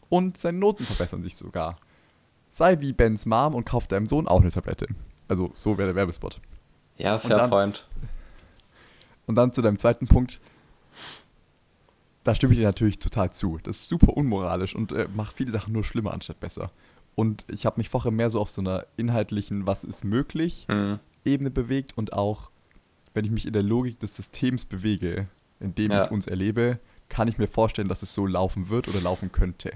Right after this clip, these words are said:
Speaker 1: Und wenn wir eine Ebene drüber gehen, wie ich hätte ich gerne, dass es ist, und wir die moralischen Maßstäbe daran anlegen, dann bin ich total bei dir.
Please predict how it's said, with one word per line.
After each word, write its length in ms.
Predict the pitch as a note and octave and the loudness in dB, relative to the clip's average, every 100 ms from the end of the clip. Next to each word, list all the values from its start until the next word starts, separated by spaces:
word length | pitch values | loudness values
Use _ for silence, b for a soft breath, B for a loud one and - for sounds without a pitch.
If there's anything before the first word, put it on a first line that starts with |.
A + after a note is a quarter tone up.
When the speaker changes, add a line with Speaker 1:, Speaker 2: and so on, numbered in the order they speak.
| - b b b b b - | -14 b b b b b -4
Speaker 1:
Und 80 | |
wenn 100 | A2 | -2
wir 80 | G#2+ | 0
eine 180 | A#2+ A#2 | 0 2
Ebene 240 | G#2+ G#2+ | 0 0
drüber 200 | G2+ A#2+ | -4 -4
gehen, 220 | G#2+ G2+ F#2 | -4 -4 -6
wie 60 | G#2 | -8
ich 160 | - | -4
hätte 200 | D3 - | -4 -2
ich 200 | G2 - | -6 -6
gerne, 220 | F#2+ F2+ F2+ | -4 -4 -4
dass 160 | - | -6
es 80 | F2+ | -6
ist, 360 | - D3 - - b b b | -6 -6 -8 -14 b b b
und 280 | G2+ G2 F2 | -2 -2 0
wir 220 | G2+ G2 | 2 2
die 460 | F2+ - G2+ F#2 F#2 | -2 -4 -2 -2 -4
moralischen 580 | F#2 F#2+ G#2 A2 A#2+ G2+ | -4 -4 0 2 2 0
Maßstäbe 380 | F#2 F2 - F2 | -2 -4 -4 -6
daran 160 | F2 E2+ | -4 -4
anlegen, 300 | F#2 F#2+ G#2 | -6 -8 -6
dann 140 | G#2+ | -4
bin 80 | G#2 | -4
ich 60 | G#2 | -6
total 380 | - - C#3+ C#3 | -6 -4 -4 0
bei 200 | A2 F#2+ | -2 -2
dir. 280 | E2+ A#2 | -6 -8